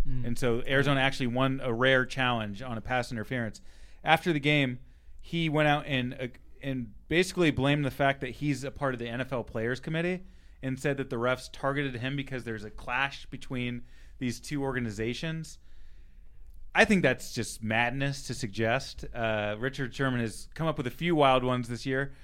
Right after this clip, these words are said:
Speaker 2: including that Baker Mayfield wouldn't shake his hand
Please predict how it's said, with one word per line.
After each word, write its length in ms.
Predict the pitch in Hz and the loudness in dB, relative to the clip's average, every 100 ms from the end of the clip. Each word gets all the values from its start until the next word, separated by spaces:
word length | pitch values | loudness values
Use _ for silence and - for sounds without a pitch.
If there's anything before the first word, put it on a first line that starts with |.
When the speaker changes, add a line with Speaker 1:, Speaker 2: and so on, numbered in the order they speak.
| - - | -14 -8
Speaker 2:
including 480 | 123 - 151 139 127 | -8 0 2 4 2
that 160 | 120 | -2
Baker 240 | 131 135 131 | 2 2 2
Mayfield 360 | 131 135 127 | -2 0 -2
wouldn't 300 | 113 135 135 | 4 4 4
shake 220 | - 139 135 | -2 -4 -4
his 120 | 113 | -2
hand 420 | 151 143 131 143 | 2 2 2 0